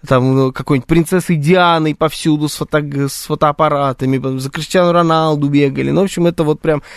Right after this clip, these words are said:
спид-инфо, да, Иван Грейт пишет. Вот это такого, э, рода газета, да. Поэтому,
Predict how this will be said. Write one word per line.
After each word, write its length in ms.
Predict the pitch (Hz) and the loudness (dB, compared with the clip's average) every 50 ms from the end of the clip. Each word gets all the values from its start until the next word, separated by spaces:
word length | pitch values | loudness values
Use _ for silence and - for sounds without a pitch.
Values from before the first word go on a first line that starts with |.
| - - - | -20 -18 -16
спид-инфо, 720 | - - - 285 285 254 285 285 220 - 247 220 175 156 | -6 0 2 2 4 4 2 2 0 0 2 2 2 4
да, 260 | 151 190 220 185 143 135 | 4 4 4 4 2 0
Иван 380 | 135 139 135 135 139 143 143 143 | -2 -4 -4 -2 0 0 0 0
Грейт 240 | 139 135 131 123 - | 0 -2 -2 -2 -2
пишет. 280 | 131 123 - 147 147 | -4 -2 0 0 2
Вот 200 | 190 220 214 - | 2 2 2 2
это 240 | 220 196 - 185 151 - _ | 0 -2 -2 -4 -8 -6 _
такого, 640 | - 185 175 - 196 202 196 170 165 156 147 139 - - - - - - | -2 -2 0 2 4 4 4 4 4 2 2 0 -2 -8 -20 -18 -6 0
э, 60 | - | 2
рода 1080 | 139 143 139 139 143 139 139 139 139 139 143 143 143 151 160 170 175 170 151 151 143 139 | 2 4 4 4 4 4 4 4 4 4 4 4 4 4 4 4 2 2 2 0 -2 -2
газета, 520 | 135 139 151 139 151 131 117 104 - 67 107 | 0 0 0 0 0 0 -2 -2 -6 -8 -4
да. 300 | 123 131 123 113 73 - | -2 0 0 -2 -2 -6
Поэтому, 640 | - 123 139 147 - - 151 147 147 143 139 143 135 | -4 -4 -4 -2 -2 -2 -2 -2 -2 -2 -4 -4 -6